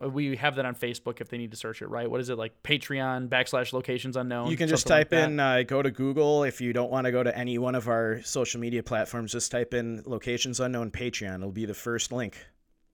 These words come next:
Speaker 1: Okay, perfect.
Speaker 2: <laughs>
Speaker 1: Do that. Do that and sign up. Every,
Speaker 2: Yes.
Speaker 1: every level will have access to the shows.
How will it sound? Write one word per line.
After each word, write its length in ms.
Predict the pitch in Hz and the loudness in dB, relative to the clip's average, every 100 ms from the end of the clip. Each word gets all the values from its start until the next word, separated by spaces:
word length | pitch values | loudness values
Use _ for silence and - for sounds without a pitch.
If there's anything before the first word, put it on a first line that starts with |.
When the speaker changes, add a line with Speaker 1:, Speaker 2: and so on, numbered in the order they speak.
| _ _ _ - | _ _ _ -10
Speaker 1:
Okay, 400 | 127 123 135 117 - | -8 0 0 0 -2
perfect. 420 | - 151 123 - 143 - | 2 2 2 -2 -4 -2
Speaker 2:
<laughs> 100 | 175 | 2
Speaker 1:
Do 140 | 190 | 8
that. 320 | 165 120 220 - - | 8 8 4 -4 -8
Do 180 | 127 196 | 2 6
that 180 | 190 185 | 8 6
and 100 | 170 | 4
sign 240 | 170 165 | 0 4
up. 220 | 165 170 - | 4 4 4
Every, 340 | 147 139 175 170 | 6 8 6 4
Speaker 2:
Yes. 100 | - | 4
Speaker 1:
every 320 | 160 160 196 180 | 4 6 2 6
level 460 | 165 160 170 165 | 6 8 6 6
will 360 | 147 147 143 - | 6 6 4 2
have 220 | 135 139 | 2 4
access 400 | 135 131 - 139 | 6 4 0 -10
to 40 | 123 | -8
the 100 | 127 | -8
shows. 500 | - 123 120 117 | 0 0 0 -2